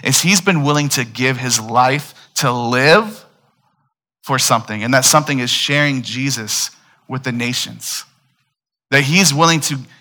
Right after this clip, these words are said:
give all of his life rhythms, his days and his nights,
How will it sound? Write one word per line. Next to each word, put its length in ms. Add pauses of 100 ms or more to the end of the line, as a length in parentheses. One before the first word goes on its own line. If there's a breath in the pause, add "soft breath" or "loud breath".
(160)
give 280 (100)
all 500
of 120
his 320
life 340
rhythms, 640 (480 soft breath)
his 240
days 640
and 160
his 180
nights, 600